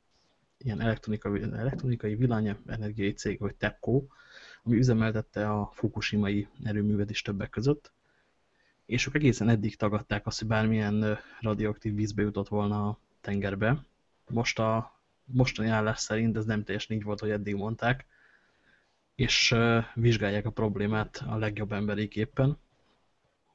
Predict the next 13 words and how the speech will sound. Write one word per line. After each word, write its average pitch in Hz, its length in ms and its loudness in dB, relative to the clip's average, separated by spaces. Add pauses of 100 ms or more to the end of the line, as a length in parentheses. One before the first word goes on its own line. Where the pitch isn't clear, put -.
(140)
És, 113 480 0
ö, 117 220 2 (1120)
és - 100 -6
hát 123 80 6
még 131 140 10
beismerve 135 520 10
nincsen 131 360 6
teljesen 110 340 -2
az, 110 120 -2
hogy 110 100 -2
ott 107 120 -4
valahol 110 280 0
a 107 220 -2